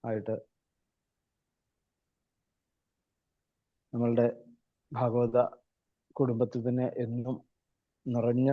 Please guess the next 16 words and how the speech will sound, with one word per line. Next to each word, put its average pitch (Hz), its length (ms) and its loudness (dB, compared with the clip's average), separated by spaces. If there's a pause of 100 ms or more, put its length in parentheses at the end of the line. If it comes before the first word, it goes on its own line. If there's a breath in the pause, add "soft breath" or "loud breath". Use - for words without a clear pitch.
നിറസാന്നിധ്യമായിട്ട് 123 1000 2 (1300)
ഇതിൽ 123 160 2
ഏത് 123 560 0 (240)
എന്തിനും 135 600 2 (260)
നല്ല 127 240 0
ഉത്സാഹമായിട്ട് 127 720 4
ജി-, 113 200 -6
നിക്ക് 123 240 -6
ഇരിക്കുന്ന 117 300 -2
ആളാണ് 110 400 0
സിന്ധു 107 320 -12
ചേച്ചി. 107 300 -6
നമുക്കറിയാം, 113 560 -4 (720)
വായിക്കണമെങ്കിൽ 117 480 2
വായിക്കണോ, 110 640 2
അല്ലേ, 110 260 -2